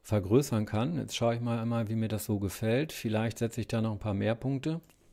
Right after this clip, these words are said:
Ja, ich hätte gerne, dass hier oben diese Kurven noch etwas weiter sind. Die liegen also hier näher an der Mitte. Also gehe ich jetzt hier hin und ziehe hier quasi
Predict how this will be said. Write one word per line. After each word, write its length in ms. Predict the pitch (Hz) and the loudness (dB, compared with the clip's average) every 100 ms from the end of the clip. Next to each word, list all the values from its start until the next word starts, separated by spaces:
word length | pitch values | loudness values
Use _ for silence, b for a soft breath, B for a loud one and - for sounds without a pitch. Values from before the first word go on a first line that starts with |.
| - - - _ - _ b b b b b b b b b _ _ _ _ _ _ _ _ _ _ _ _ _ _ _ _ _ _ _ _ _ _ _ _ b b b | -20 -20 -20 _ -20 _ b b b b b b b b b _ _ _ _ _ _ _ _ _ _ _ _ _ _ _ _ _ _ _ _ _ _ _ _ b b b
Ja, 160 | - 90 | 0 2
ich 120 | 87 | 4
hätte 180 | 117 104 | 2 4
gerne, 240 | 107 113 | 4 6
dass 140 | 107 98 | 4 2
hier 180 | 107 104 | 0 4
oben 460 | 117 147 151 147 b b b - | 4 6 4 2 b b b -4
diese 200 | 107 117 | 0 2
Kurven 300 | - 120 120 | 4 4 4
noch 120 | 110 | 2
etwas 320 | - 101 82 | 0 0 4
weiter 320 | 98 120 139 | 6 6 4
sind. 400 | 127 151 170 - | 2 0 0 -2
Die 80 | 110 | 0
liegen 260 | 104 123 120 | 2 2 2
also 200 | 101 104 | 2 2
hier 220 | 90 113 | 2 2
näher 300 | 110 110 113 | 4 4 2
an 80 | 92 | 2
der 100 | 92 | 2
Mitte. 380 | 110 - 170 208 - _ B B B B B | 0 2 0 -2 -10 _ B B B B B
Also 520 | - 110 113 139 156 - _ _ | -4 -2 2 2 0 -6 _ _
gehe 120 | - | -2
ich 100 | 117 | 2
jetzt 180 | 107 - | 0 -2
hier 220 | - 117 | -2 2
hin 280 | 95 117 214 - b b b b b | 4 2 0 -6 b b b b b
und 160 | 110 110 | -4 -2
ziehe 220 | - 120 | 0 0
hier 160 | 123 123 | 0 -2
quasi 640 | - 107 110 110 117 | -2 -2 0 2 2